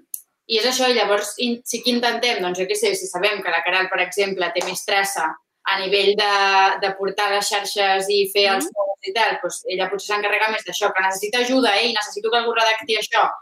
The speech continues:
Speaker 1: la Carla echa un cable, saps? Eh, que s'ha de fer un calendari, vale, doncs l'Àfrica pregunta a la gent tal, i jo després agafo tot això i faig el calendari, no? Però vull dir, que intentem compartir les tasques. Sí que és veritat que l'Àfrica s'emporta la palma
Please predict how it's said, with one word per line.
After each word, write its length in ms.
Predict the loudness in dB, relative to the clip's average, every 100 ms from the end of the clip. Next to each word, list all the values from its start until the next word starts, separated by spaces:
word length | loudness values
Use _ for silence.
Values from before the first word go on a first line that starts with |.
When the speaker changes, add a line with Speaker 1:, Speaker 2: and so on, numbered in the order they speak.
| -16 -4
Speaker 1:
la 120 | 0
Carla 360 | 2 2 2 2 0 -4 -16 -20 _
echa 300 | -4 0 2
un 80 | 2
cable, 340 | 2 2 0 2
saps? 320 | 2 2 -2 -10 -20 -6
Eh, 480 | 0 2 2 2
que 100 | 0
s'ha 140 | 0 2
de 100 | 2
fer 420 | 2 4 4 2 2
un 140 | 0
calendari, 580 | 0 0 2 0 0 0
vale, 280 | 0 0 -4
doncs 160 | -4 -4
l'Àfrica 380 | -4 -2 -2
pregunta 500 | 0 0 0 -2 0
a 120 | 0 2
la 100 | 2
gent 300 | 2 0 0
tal, 260 | 0 2 2
i 80 | 2
jo 120 | 2
després 420 | 0 -4 0 0
agafo 260 | 2 0 -2
tot 300 | -2 0 0
això 180 | 0 -2
i 80 | -2
faig 160 | -4 -2
el 60 | 0
calendari, 360 | 0 0 -2
no? 120 | 0 0
Però 100 | 0
vull 120 | 0
dir, 140 | -4 -6 -16 _ -4
que 80 | -2
intentem 400 | 0 0 -2 -2
compartir 480 | 0 2 2 0
les 160 | 0 -2 -2
tasques. 800 | -2 -2 -2 0 0 0 -6 -12 _
Sí 140 | -2 2
que 80 | 2
és 100 | 0
veritat 360 | 0 0 0
que 100 | -2
l'Àfrica 360 | -2 -2 -2 -2
s'emporta 480 | -2 -2 -2 0 0
la 120 | 0
palma 540 | 0 0 0 0 -2